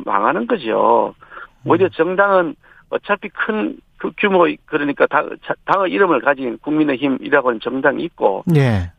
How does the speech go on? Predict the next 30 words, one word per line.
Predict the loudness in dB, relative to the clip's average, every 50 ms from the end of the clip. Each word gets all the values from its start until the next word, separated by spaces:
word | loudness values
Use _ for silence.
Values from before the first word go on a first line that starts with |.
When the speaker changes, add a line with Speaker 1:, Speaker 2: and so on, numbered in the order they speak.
| _ _ -2
Speaker 1:
그 | 0
내부에서도 | 2 2 2 2 2 2 2 2 2 2 2 2 2 0 0 0 0 0
다 | 0 -4 -2 0 0 0 0
똑같은 | 0 -2 0 0 -2 -2 -2 -4 -4 -4
생각을 | -2 0 0 0 0
갖고 | -2 -4 -6 -6 -6
있는 | -4 -2 -2
건 | -2 -2 -2
아니잖아요. | -2 -4 -4 -2 0 0 0 2
Speaker 2:
그렇죠. | 2 2 4 2
Speaker 1:
생각이 | 2 0 2
조금씩 | 2 2 2 2 -2 -4 -4 -2
차이가 | 0 2 2 2 2 2
Speaker 2:
예. | 0
Speaker 1:
있는 | -2 -2 -2 0 2
거고 | 2 0 2 2 2 2 4 2 2 2 2
Speaker 2:
예. | 2 2 2 0 -2 -6 -8 -14 -20 -4 _
Speaker 1:
오히려 | 2 2 4 2 0
그렇게 | 0 -2 -2 -2 -2 -4 -6
차이가 | -2 0 0 2 2 2
있는 | 0 0 -2 -4 -4 -2 -2
것이 | -2 -2 -2 -6
건전한 | -6 -2 -2 -2 0 0 2 2 2 2 0 -2
정당이고 | -4 -4 -2 -2 -2 -2 0 -2 -4 -4
건강한 | -4 -4 -4 -2 0 0 0 2 2 0 2 2
거죠. | 0 0 0 -2 0
만약에 | 0 0 0 2 2 2 2 0 -2 -8 -20 -20 -20 -20 -20 -20 _ _ _
모든 | _ -6 0 2 2 4 4 2 2 2
것이 | -2 -6 -10 -8
다 | -6 -2 -2 -2